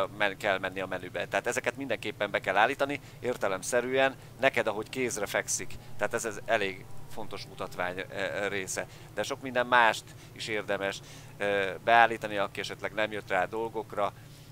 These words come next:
Például, hogy menet közben a T C-t is állíthatjuk, menet közben a, a, a, a féket előre, hátra,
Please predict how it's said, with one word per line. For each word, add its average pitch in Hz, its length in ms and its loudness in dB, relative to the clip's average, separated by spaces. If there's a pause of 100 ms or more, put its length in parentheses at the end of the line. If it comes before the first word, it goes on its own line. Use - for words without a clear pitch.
(100)
Például, 101 320 2
hogy 98 120 -6
menet 104 260 -2
közben 101 340 -4
a 90 160 -2
T - 80 -4 (100)
C-t 104 240 -6
is 101 120 -8
állíthatjuk, 95 720 0 (100)
menet 101 220 -4
közben 95 340 -6
a, 90 480 -4
a, 90 60 -10 (2000)
a, - 60 -10
a 92 160 -8
féket - 440 -2
előre, 95 600 0
hátra, 110 560 6